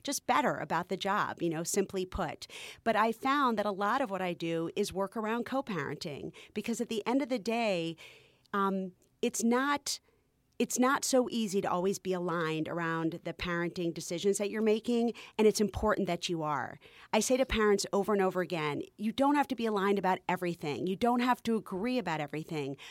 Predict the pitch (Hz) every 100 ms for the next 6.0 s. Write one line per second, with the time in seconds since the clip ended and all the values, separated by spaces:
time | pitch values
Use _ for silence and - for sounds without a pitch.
0 | - - 208 208 180 - 226 247 233 202
1 | 196 175 185 185 175 170 - 175 156 -
2 | 180 156 160 165 160 156 160 156 156 147
3 | - 139 120 - - - - _ _ -
4 | - - - - 202 196 180 226 247 226
5 | 214 - 202 196 185 - 185 180 185 -